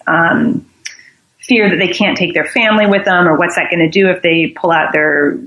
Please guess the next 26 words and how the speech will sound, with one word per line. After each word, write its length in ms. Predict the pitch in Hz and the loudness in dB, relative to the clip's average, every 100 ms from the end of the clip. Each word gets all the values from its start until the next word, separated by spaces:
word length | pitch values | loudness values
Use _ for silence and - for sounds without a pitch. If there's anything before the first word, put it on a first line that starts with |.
| - | -12
kids 380 | - 269 226 202 | -2 2 2 0
for 220 | - 208 | -2 0
a 160 | 202 180 | 2 2
year 340 | 185 185 180 | 2 2 2
and 180 | 175 165 | 2 0
homeschool 600 | 160 214 202 - 202 196 | 2 2 2 0 0 2
them? 540 | 190 185 180 185 185 185 - - | 2 2 2 4 2 0 -8 -4
You 80 | 202 | 0
know, 80 | 175 | 0
it's 180 | 165 | 0
all 220 | - 233 254 | 0 2 2
this 180 | 254 - | 0 -2
unknown, 720 | 190 196 180 165 156 147 143 - | 2 4 4 4 2 2 0 0
and 120 | 208 | 0
it's 120 | 202 | 0
because 340 | 247 247 370 - | -2 0 0 0
they 100 | 285 | 2
don't 300 | 262 180 175 | 2 4 4
know 240 | 175 214 | 4 2
a 20 | |
lot 260 | 220 208 214 | 2 2 0
of 60 | |
people 260 | 202 220 214 | 0 0 0
who've 220 | 190 156 | 0 0
done 220 | - 147 196 | 0 0 2
it. 300 | 339 - | 0 0